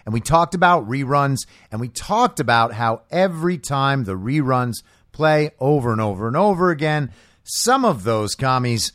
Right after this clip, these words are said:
still over there, some of those villagers,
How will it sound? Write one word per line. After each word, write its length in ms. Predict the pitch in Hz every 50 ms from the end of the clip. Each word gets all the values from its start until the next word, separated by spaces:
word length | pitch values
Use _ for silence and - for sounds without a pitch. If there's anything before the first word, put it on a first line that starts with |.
| _ _ _
still 440 | - - - - - 208 220 208 170
over 280 | 139 135 127 113 123
there, 440 | 107 101 117 117 113 113 113 110 - _ _ _ _ _ _ _
some 340 | - - - - 196 226 226
of 80 | 226 190
those 280 | 160 143 139 127 92
villagers, 680 | 82 76 120 117 113 117 113 92 95 113 110 104 - -